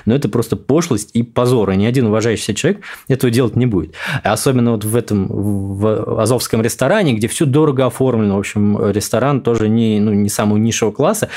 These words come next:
И тут приносят такое позорное меню, ну, вот в-, лично у меня сразу падает вообще, э, как бы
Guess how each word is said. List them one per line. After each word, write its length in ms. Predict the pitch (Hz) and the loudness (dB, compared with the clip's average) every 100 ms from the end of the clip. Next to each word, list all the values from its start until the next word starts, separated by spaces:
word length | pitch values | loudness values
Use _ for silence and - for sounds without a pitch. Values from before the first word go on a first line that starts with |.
| - | -8
И 60 | 107 | -4
тут 160 | 135 139 | -2 0
приносят 280 | 123 127 - 123 | 2 0 0 -2
такое 100 | 113 | 0
позорное 480 | 131 131 139 120 | 2 2 4 4
меню, 280 | 117 147 214 | 4 4 2
ну, 100 | 113 | 2
вот 160 | 107 117 | 0 -2
в-, 300 | 104 104 110 | -4 -2 0
лично 280 | 113 - 113 | 0 0 2
у 20 | |
меня 180 | 131 185 | 2 2
сразу 420 | - 123 113 95 - - - - - - - | 0 0 0 -2 -8 -18 -18 -10 -8 -10 -2
падает 420 | 104 95 90 82 | 0 2 0 -2
вообще, 480 | 87 - 92 87 90 | -6 -2 -2 0 -2
э, 60 | - - - - 104 107 110 - - 107 110 | -4 -4 -4 -4 -6 -6 -8 -8 -8 -8 -8
как 180 | - 92 | -4 -2
бы 300 | 95 92 - | -2 -4 -6